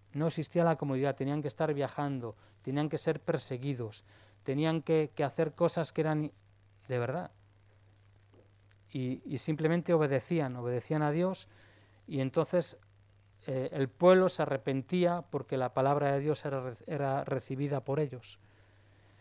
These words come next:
Si uno que quiere servir a Dios busca su comodidad, se va a acabar sirviendo a sí mismo. La comodidad no existe. Que Dios nos da la oportunidad de vivir sosegadamente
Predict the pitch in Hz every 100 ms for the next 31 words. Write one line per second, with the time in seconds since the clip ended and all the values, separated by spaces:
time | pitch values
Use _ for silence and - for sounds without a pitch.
0 | _ _ _ _ _ _ _ _ _ _
1 | _ _ - - 185 196 190 190 185 180
2 | - 175 175 170 156 147 160 175 151 160
3 | 156 156 147 170 190 190 - _ _ _
4 | - _ _ _ _ _ - - _ -
5 | - 143 147 151 147 143 135 139 147 135
6 | - 131 127 117 107 - _ _ _ _
7 | _ _ _ _ _ _ 135 131 139 131
8 | 131 143 170 165 139 - 135 - - -
9 | _ _ _ _ _ _ 135 131 180 208
10 | 196 190 196 180 175 160 160 147 143 175
11 | 143 113 - - - - 127 131 143 151
12 | 170 - 147 151 143 151 160 147 135